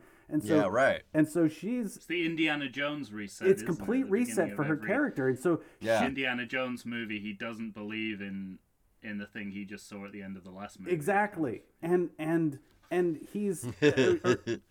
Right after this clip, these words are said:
Speaker 1: and so when, when, when the, when Act Three rolls around and they realize they're gonna have to go back to the scene of the crime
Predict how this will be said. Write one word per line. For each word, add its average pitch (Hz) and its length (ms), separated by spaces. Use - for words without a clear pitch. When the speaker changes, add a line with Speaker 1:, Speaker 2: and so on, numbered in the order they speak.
Speaker 1:
and 175 160
so 185 200
when, 170 360
when, 156 340
when 151 180
the, 143 140
when 143 180
Act 175 260
Three 170 240
rolls 139 300
around 143 440
and 120 100
they 120 80
realize 127 560
they're 131 100
gonna 123 160
have 131 180
to 131 60
go 131 160
back 143 280
to 131 80
the 120 80
scene 135 240
of 127 60
the 127 80
crime 120 560